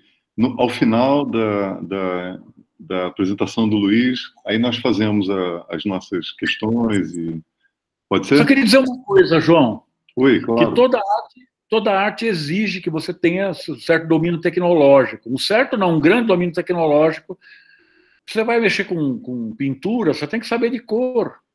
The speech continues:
Speaker 2: né? Você tem que aprender até um pouco de química, né? Pra poder saber o, o que dá com o quê e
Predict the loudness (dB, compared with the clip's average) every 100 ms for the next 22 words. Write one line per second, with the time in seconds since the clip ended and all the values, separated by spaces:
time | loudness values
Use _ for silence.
0 | _ 0 0 -2 -14 _ _ -20 -16 -12
1 | -10 -8 -10 -10 -8 -8 -10 -8 -6 0
2 | 2 2 4 2 0 -2 2 2 4 2
3 | 2 2 -2 -2 -4 -4 -6 -4 -2 -2
4 | -4 -8 -8 -2 2 2 0 -4 -4 -2
5 | -4 -4 -4 0 0 0 -2 -4 -4 -2
6 | 0 0 -4 -6 -8 -10